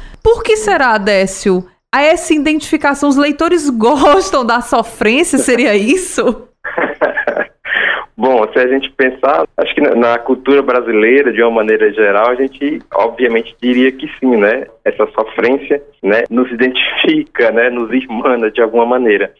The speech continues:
Speaker 2: E o que é engraçado é que realmente há, há muitas pessoas que, que leram o livro, é, se, se detêm justamente em, em poemas como esse, né?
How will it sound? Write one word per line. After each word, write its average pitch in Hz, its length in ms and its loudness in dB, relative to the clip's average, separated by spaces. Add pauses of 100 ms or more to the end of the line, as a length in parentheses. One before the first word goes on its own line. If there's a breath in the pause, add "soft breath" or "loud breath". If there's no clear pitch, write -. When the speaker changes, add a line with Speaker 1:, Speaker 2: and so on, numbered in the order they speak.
(200)
Speaker 2:
E 156 60 4
o 160 80 -2
que 180 100 0
é 180 120 2
engraçado 156 480 0
é 151 40 -12
que 151 100 -2
realmente 147 460 2
há, 104 280 0
há 95 380 0
muitas 127 360 -4
pessoas 120 360 -2
que, 117 120 -2
que - 220 -6
leram 127 420 2
o 113 60 2
livro, 120 500 2
é, 107 140 2
se, - 200 -10
se - 80 -4
detêm 156 380 0
justamente 165 640 -2
em, 151 400 -6
em 160 60 -6
poemas 131 420 0
como 160 260 -4
esse, 139 340 0
né? 113 220 -2